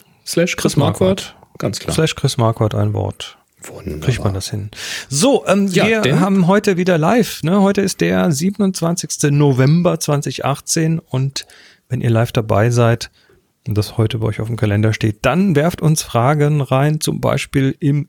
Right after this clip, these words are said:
Speaker 2: Slack im Kanal H S Fragen. Da geht das auch rund um die Woche und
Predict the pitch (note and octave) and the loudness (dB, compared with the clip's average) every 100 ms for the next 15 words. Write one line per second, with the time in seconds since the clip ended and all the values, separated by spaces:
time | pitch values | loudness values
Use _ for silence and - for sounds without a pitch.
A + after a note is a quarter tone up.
0 | - - - A#2 C3+ D#3 - - C3 B2 | -4 -2 0 2 0 0 -14 -4 -2 0
1 | B2 A#2 A2+ A2 A2 - A#2 A2+ F3 G#3+ | 2 2 2 0 0 -2 0 2 2 -2
2 | - _ _ _ _ _ _ - - A2+ | -8 _ _ _ _ _ _ -20 -4 -4
3 | A2 B2 A2+ - _ - G2+ C#3 F3 F3+ | -2 -2 -2 -4 _ -6 0 2 2 2
4 | D3 C#3 A#2+ A2 C#3+ - F#3 F3+ - - | 0 2 2 2 0 0 0 2 0 -2
5 | B2+ - | -6 -6